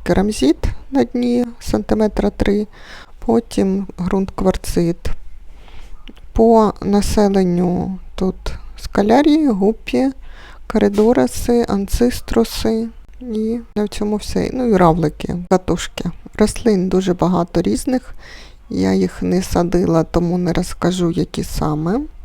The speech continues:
С О два тут нема в цьому акваріумі. Ось.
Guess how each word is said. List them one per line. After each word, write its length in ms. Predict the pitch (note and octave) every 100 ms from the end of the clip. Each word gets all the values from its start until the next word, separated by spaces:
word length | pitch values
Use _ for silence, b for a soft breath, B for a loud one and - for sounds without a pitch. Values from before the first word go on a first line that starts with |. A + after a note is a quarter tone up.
| -
С 60 |
О 100 | F3
два 440 | E3 E3 F3+ G#3+ C4+ -
тут 180 | F#3+ G3 -
нема 280 | G#3+ F3 D#3+
в 100 | E3
цьому 340 | - - C#3+ D3
акваріумі. 640 | - D#3 - C#2 C#2 B1+ B1 - -
Ось. 460 | E3+ A#1+ - -